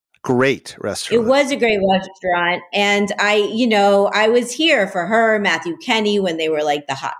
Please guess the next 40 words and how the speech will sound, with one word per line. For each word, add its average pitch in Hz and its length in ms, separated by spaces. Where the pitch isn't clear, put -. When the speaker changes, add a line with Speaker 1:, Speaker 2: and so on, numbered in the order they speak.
Speaker 2:
couple 226 440
in 151 80
the 135 80
hot 135 240
restaurant. 208 600
And 165 140
I 220 180
knew 294 360
her, 277 340
like, 202 280
as 190 240
an, 170 140
someone 190 360
in 185 60
the 175 160
industry. 170 420
I 156 40
didn't 165 200
know 170 140
her 165 80
super 165 240
well. 202 260
But 226 100
even 285 340
though 277 120
I 240 120
was 214 180
here 254 380
and 208 100
I 190 100
felt 196 220
like 196 160
I 185 120
knew 202 200
the 196 140
story, 180 580
and 165 140
when 160 160
it 143 180
broke, 185 300